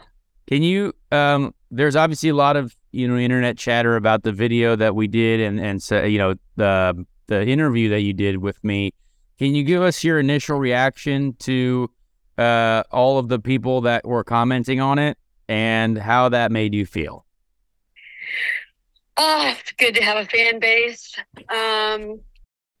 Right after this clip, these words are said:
Speaker 2: I mean, the greatest of all things is just to throw the other people, like, Bus Bros under the bus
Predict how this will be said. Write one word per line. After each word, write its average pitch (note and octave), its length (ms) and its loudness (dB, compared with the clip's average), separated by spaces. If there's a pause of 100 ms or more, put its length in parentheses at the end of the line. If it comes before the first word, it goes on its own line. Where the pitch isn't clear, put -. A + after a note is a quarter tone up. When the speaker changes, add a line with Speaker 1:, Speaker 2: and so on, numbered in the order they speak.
(100)
Speaker 2:
I - 60 0
mean, C4 160 4
the B3 80 2
greatest A#3 480 2
of G#3 80 -6
all G#3 200 -2
things G#3 340 -2
is F#3 140 -10
just G3 260 -8
to G3 80 -4
throw E3+ 280 0
the E3 140 0
other D#3+ 180 0
people, E3+ 380 -4
like, - 320 -6
Bus F#3 240 -2
Bros F3+ 340 0
under E3 220 0
the F3 100 -2
bus E3 300 2